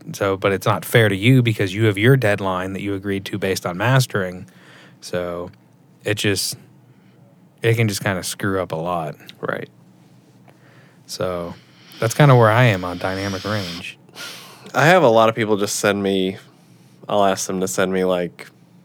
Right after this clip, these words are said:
Speaker 2: their m-, mix with the limiter, whatever they got going on the mix bus, and then send me one without anything on it. Um,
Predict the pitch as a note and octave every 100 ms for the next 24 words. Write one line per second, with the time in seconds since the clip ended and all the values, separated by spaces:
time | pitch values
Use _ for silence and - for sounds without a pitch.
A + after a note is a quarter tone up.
0 | _ _ _ _ _ _ _ - G2 G2
1 | F2+ F#2 F2 - _ _ - _ _ _
2 | _ _ _ - A2+ G#2+ G2 - - G#2
3 | - F#2+ F#2+ F#2+ F#2 F#2 F#2 G2+ A2 G#2+
4 | G2 F#2+ F#2+ F#2+ F#2+ F#2+ F#2 F2+ F#2 -
5 | F#2 - F2+ F2+ - F#2+ G2 F#2+ F#2 F#2+
6 | G2+ F2+ F2+ - - F#2 - G2 F#2+ G2
7 | G2+ - _ _ _ _ - - - -
8 | - - - _ - F#2+ F#2+ F2+ E2+ E2+
9 | F2+ -